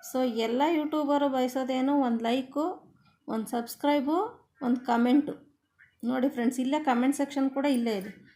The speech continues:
ನೋಡಿ, ಇಲ್ಲೇ ಹಾಕಿದ್ದಾರೆ ಕಾಮೆಂಟ್ಸ್ ಅಂತ. ಆ, so ನೀವು ಫಸ್ಟ್ ಏನು ಮಾಡಿ ಗೊತ್ತಾ, ಇದು ವಿಡಿಯೋ ಇಷ್ಟ ಆಯ್ತಾ, ಒಂದು ಲೈಕ್ ಮಾಡಿ. ನನ್ನ ವಿಡಿಯೋ ಅಂತಲೇ ನಾನು ಹೇಳ್ತಾ ಇಲ್ಲ ಫ್ರೆಂಡ್ಸ್, ಯಾರದೇ ವಿಡಿಯೋ ನೀವು ನೋಡ್ತಾ ಇದ್ರೂ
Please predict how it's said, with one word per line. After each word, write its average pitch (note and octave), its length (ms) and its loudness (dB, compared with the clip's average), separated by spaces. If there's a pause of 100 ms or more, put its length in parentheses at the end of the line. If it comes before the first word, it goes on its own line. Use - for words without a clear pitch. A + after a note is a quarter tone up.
(160)
ನೋಡಿ, A#3 200 -4
ಇಲ್ಲೇ C4 200 2
ಹಾಕಿದ್ದಾರೆ A#3+ 480 0
ಕಾಮೆಂಟ್ಸ್ A#3 500 -2
ಅಂತ. G#3+ 240 -6 (640)
ಆ, C4+ 60 -4 (140)
so B3 240 -2
ನೀವು D4 160 2
ಫಸ್ಟ್ C#4 340 0
ಏನು C#4+ 220 4
ಮಾಡಿ B3+ 220 2
ಗೊತ್ತಾ, A#3+ 300 -2 (100)
ಇದು A#3 200 -2
ವಿಡಿಯೋ E4 320 4
ಇಷ್ಟ C#4+ 280 -2
ಆಯ್ತಾ, B3+ 380 2
ಒಂದು B3 200 4
ಲೈಕ್ C#4 260 2
ಮಾಡಿ. F#3 240 2 (1400)
ನನ್ನ G#3+ 320 0
ವಿಡಿಯೋ D#4+ 300 4
ಅಂತಲೇ D4+ 380 4
ನಾನು C4+ 220 2
ಹೇಳ್ತಾ B3 320 0
ಇಲ್ಲ A#3+ 140 0
ಫ್ರೆಂಡ್ಸ್, A3+ 340 -6
ಯಾರದೇ A3+ 460 0
ವಿಡಿಯೋ D4 300 2
ನೀವು C#4+ 180 6
ನೋಡ್ತಾ C4 360 0
ಇದ್ರೂ B3+ 260 -2